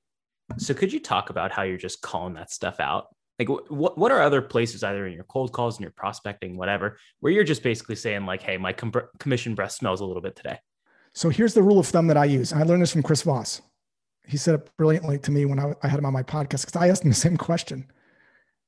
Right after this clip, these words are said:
Speaker 2: He, it was brilliant. He's like, "If you feel it in your gut that you're making someone uncomfortable, say it." So anytime I feel someone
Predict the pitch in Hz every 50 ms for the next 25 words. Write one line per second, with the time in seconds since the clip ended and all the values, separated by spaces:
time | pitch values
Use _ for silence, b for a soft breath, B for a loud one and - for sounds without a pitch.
0 | _ _ _ _ - - - - - - - - _ - 160 156 139 131 - 170
1 | 160 147 127 127 - 135 139 143 135 - 139 - 185 170 - - 240 277 294 269
2 | 233 196 165 147 135 123 - 143 120 120 - - - - _ _ _ _ _ _
3 | _ _ _ _ _ _ _ _ _ _ _ _ _ - 160 - 143 139 151 156
4 | 160 160 131 - 160 151 151 143 143 135 - 147 147 131 - 175 165 190 202 190
5 | - _ _ _ _ _ _ _ _ _ _ _ _ _ _ _ _ _ - -
6 | - - 160 139 120 113 - - - - _ _ _ _ _ _ _ _ _ _
7 | _ _ _ _ _ _ _ _ _ - - - 175 196 - 196 285 311 - 226
8 | 269 254 220 - - - 208 196 - - 196 185 175 170 165 156 156 156 196